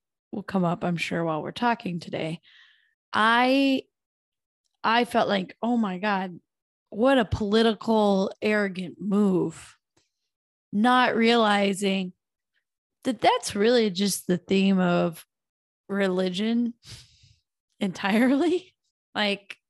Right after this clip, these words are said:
what he did was not actually that new or unique, but probably shocking for the time, and especially because of his original stance with the Catholic Church, which was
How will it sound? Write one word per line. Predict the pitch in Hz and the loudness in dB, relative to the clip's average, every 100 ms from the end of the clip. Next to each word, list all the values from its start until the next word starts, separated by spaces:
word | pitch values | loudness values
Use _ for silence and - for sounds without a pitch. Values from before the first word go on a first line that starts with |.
| _ _ _ _ _ | _ _ _ _ _
what | 208 247 254 | -4 0 0
he | - 262 | 0 -2
did | 190 214 220 240 247 | 0 0 4 2 2
was | 208 190 202 - | 0 0 0 0
not | 185 190 202 | 0 0 0
actually | 202 202 - 196 180 160 151 | -2 -4 -8 -8 -8 -8 -6
that | 165 160 160 - - - _ _ _ - | -4 -4 -4 -8 -16 -16 _ _ _ -10
new | 185 196 202 202 | -4 0 2 2
or | 190 - 196 | 0 -2 -2
unique, | 190 185 180 185 208 - - | -2 -2 -2 -2 -4 -8 -8
but | - - | -6 -4
probably | - 185 190 175 185 175 175 - _ _ _ _ _ _ _ | -2 0 0 -2 -4 -4 -6 -12 _ _ _ _ _ _ _
shocking | - - 208 190 - 101 196 190 | -12 -4 -2 -2 -2 -2 -2 -4
for | - 190 180 | -6 -4 -2
the | 180 | -2
time, | 180 - 180 175 196 233 226 - | -6 -4 -4 -2 0 0 0 -2
and | 185 | -4
especially | 180 - 185 170 - 175 160 - _ _ _ _ _ _ _ _ _ - - | -4 -4 -4 -4 -4 -6 -6 -8 _ _ _ _ _ _ _ _ _ -20 -6
because | 214 185 185 175 | -4 -2 -2 -2
of | 190 180 | -4 -6
his | - 190 180 180 | -4 -2 -2 -2
original | 180 175 180 175 180 - | -2 0 0 0 -4 -4
stance | - 202 170 175 - - - | -6 -4 -4 -4 -8 -12 -10
with | 196 196 | -8 -6
the | |
Catholic | - 202 196 - | -4 -4 -4 -6
Church, | - 208 208 190 | -4 -4 -4 -6
which | 160 | -6
was | 160 | -4